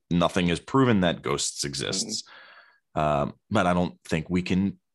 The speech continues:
Speaker 1: disprove that ghosts exists or ghosts don't exist. You know, we can't disprove it. We can't disprove the existence of it, but we can't prove it. So does that mean that's just part of something we don't see?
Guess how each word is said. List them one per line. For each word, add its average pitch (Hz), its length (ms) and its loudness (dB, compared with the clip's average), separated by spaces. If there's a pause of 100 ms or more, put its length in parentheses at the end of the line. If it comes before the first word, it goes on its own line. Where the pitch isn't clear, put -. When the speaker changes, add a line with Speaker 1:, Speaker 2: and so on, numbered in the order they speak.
(100)
Speaker 1:
disprove - 720 -4
that - 200 -12
ghosts - 420 -12 (100)
exists - 560 -10 (220)
or 101 80 0
ghosts 78 280 0
don't 64 160 -2
exist. - 300 -16 (1600)
You 87 60 -2
know, 85 40 2
we 90 60 2
can't 101 200 0
disprove 123 360 -2
it. - 100 -14 (580)
We 85 60 -6
can't 92 380 -2
disprove 82 600 -2 (520)
the 87 100 -2
existence 85 460 -2
of 87 120 -16
it, - 120 -14 (280)
but 78 100 -2
we 76 100 -2
can't 73 240 -6
prove 104 240 0
it. 62 180 -6 (520)
So - 120 -2
does 80 140 2
that 73 180 0
mean 76 160 -2
that's 71 220 -2
just - 180 -6
part 76 220 2
of 69 100 -4
something 69 340 -4
we 67 100 -8
don't 62 220 -12
see? - 380 -6